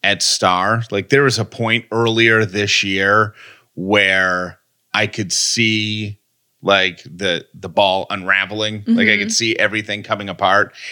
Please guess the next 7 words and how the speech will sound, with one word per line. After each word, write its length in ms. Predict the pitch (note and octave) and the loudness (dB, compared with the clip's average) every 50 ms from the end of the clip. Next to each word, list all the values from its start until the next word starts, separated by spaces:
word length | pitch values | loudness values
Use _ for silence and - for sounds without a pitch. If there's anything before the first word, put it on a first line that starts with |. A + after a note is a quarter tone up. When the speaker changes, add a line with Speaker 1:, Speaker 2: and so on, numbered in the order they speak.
| - - - _ - | -18 -18 -12 _ -2
Speaker 1:
And 120 | - A2 G#2+ | -2 0 0
at 140 | G2 F2+ - - G2 F#2+ F#2 | -2 -4 -6 -12 -18 -6 -2
that 320 | A2+ B2 B2 B2+ - - | 0 0 0 0 -4 -6
point, 400 | - B2 A#2+ A2+ G#2+ G#2 G2+ - - - | -6 -4 -4 -2 -2 -4 -6 -6 -2 0
I 180 | G2 G#2 G#2 | 0 0 0
decided 720 | G2+ F2 G#2 F#2+ - - G2+ F#2+ F#2 F#2 F2+ F#2 F2 D#2+ D#2 | -2 -2 -4 -2 0 2 2 2 2 0 -2 -4 -6 -6 -6
that 280 | F#2 F2 F2 E2 - | -4 -4 -4 -4 -6